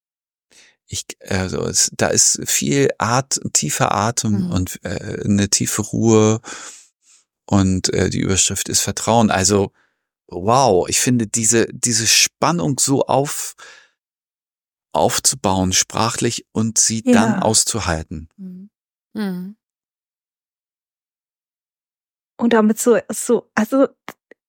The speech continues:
Speaker 3: die anderen, jetzt haben wir, sind wir ja vom allerlängsten zum allerkürzesten in unserer Reihenfolge gegangen. Also mit wie wenigen Worten sie da, äh, was
Speaker 2: Aber,
Speaker 3: macht. Ja.
Speaker 1: Mhm.
Speaker 2: Wunderschön.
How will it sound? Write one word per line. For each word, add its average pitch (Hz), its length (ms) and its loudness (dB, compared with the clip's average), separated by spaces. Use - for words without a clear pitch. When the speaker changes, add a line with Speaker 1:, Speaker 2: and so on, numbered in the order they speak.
Speaker 3:
die 233 100 0
anderen, 240 520 4
jetzt 247 200 0
haben 269 120 4
wir, 254 120 -2
sind 269 200 2
wir 277 80 6
ja 247 100 6
vom 247 260 2
allerlängsten 240 840 4
zum 277 180 -2
allerkürzesten 262 920 -2
in 247 140 0
unserer 240 340 -4
Reihenfolge 220 540 0
gegangen. 214 460 -4
Also 226 180 -2
mit 240 220 2
wie 254 180 4
wenigen 233 760 6
Worten 233 460 4
sie 208 240 -4
da, 190 380 -2
äh, 196 320 4
was 196 260 4
Speaker 2:
Aber, 190 80 6
Speaker 3:
macht. - 560 0
Ja. - 200 4
Speaker 1:
Mhm. 123 240 -14
Speaker 2:
Wunderschön. 190 640 -20